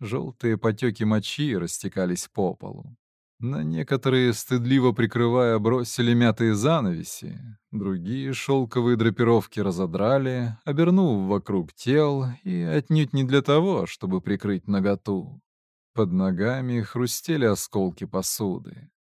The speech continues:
Кто-то замазал то ли кровью, то ли рвотой рисунки на стенах. Кислое вино на полу подкрашивало лужи мочи алым.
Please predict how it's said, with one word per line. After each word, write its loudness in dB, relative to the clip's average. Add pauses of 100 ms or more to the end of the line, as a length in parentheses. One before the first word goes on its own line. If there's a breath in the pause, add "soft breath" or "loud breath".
(200)
Кто-то -6
замазал 4
то 0
ли 2
кровью, -4
то -4
ли 0
рвотой 0
рисунки -2
на -2
стенах. -8 (380)
Кислое 0
вино 4
на 2
полу 0
подкрашивало 0
лужи 2
мочи -2
алым. -4